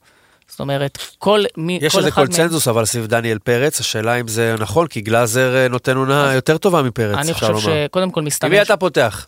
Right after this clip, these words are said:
Speaker 1: עם גלאזר, ואני מאוד אוהב את פרץ, אני אוהב את שניהם. אבל אני פותח עם גלאזר, אה, קודם כל יותר בוגר, יותר מנוסה,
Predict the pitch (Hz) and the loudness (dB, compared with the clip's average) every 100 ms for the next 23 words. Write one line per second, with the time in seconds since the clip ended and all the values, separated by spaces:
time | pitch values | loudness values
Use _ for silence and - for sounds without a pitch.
0 | - 147 147 139 139 180 202 - _ _ | -8 -6 -2 -2 0 -2 -4 -14 _ _
1 | - 143 139 143 165 175 135 131 - 143 | -12 -6 -4 0 0 0 -4 -6 -4 -4
2 | 151 135 151 - 143 110 - _ _ _ | -2 -6 -6 -8 -8 -10 -16 _ _ _
3 | _ - 131 139 139 147 156 156 143 135 | _ -10 -6 -2 -2 -2 -2 -4 -4 -4
4 | 143 135 135 165 196 - _ - 131 131 | -2 0 0 -2 -2 -8 _ -12 -8 -6
5 | 135 135 135 135 135 135 - - 202 214 | -4 -6 -6 -6 -8 -10 -14 -8 -4 -2
6 | 160 - 156 147 139 160 147 135 147 147 | -2 -2 -2 -4 -2 -2 -2 -4 -6 -6
7 | 139 135 - 165 156 | -6 -6 -2 -2 -2